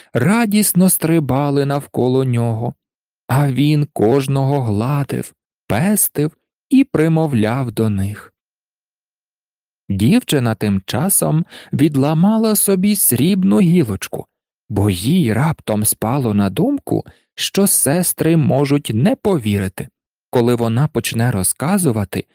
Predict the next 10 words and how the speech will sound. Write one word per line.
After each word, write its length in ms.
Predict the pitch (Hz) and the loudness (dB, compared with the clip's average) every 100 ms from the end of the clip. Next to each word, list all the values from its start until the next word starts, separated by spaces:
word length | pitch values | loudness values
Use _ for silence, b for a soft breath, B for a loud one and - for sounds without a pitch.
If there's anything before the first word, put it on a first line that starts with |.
| B B | B B
де 380 | - 95 135 202 | -2 0 2 0
була 580 | 135 110 98 104 190 262 _ _ | 0 0 0 0 -2 -4 _ _
і 160 | - 113 | 0 0
що 400 | - - 226 233 | 0 -2 0 0
бачила. 640 | 120 92 87 - - - - _ _ _ _ _ _ _ _ _ _ _ _ _ _ _ _ _ _ _ _ _ - | -2 -6 -6 -10 -8 -10 -12 _ _ _ _ _ _ _ _ _ _ _ _ _ _ _ _ _ _ _ _ _ -6
Попрощавшись 1000 | 95 104 101 - 170 196 - 127 113 - | -4 -2 -4 -4 -2 -2 0 -2 -2 -2
так 300 | 117 160 123 | -2 -2 -2
зі 140 | 107 | -2
своїми 540 | 104 - 107 107 135 107 | -2 0 -2 0 0 0
добродійниками, 1300 | 104 95 95 85 123 208 247 226 - 180 180 180 | -2 -2 -2 -2 -2 -2 0 -2 -2 0 2 2